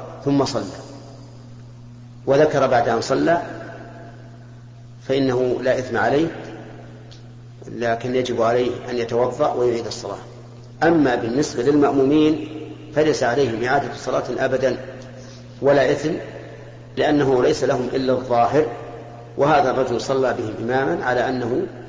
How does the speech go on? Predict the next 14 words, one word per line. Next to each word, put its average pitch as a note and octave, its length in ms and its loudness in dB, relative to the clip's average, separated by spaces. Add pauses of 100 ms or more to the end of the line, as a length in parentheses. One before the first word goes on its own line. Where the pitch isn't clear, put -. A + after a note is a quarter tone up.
(280)
متطهر C3+ 640 0
وأنه A#2+ 340 0
ليس C3 220 0
فيه A#2 240 -4
ما A2+ 160 -2
يمنع A#2 220 -4
من، A2 180 -6 (140)
من، A2+ 140 -8 (520)
من، B2 260 -10
من A#2+ 140 -6
صلاته، B2 440 0 (1300)
و-، C3+ 360 2
فهم D3 440 4 (800)
معذورون B2 520 4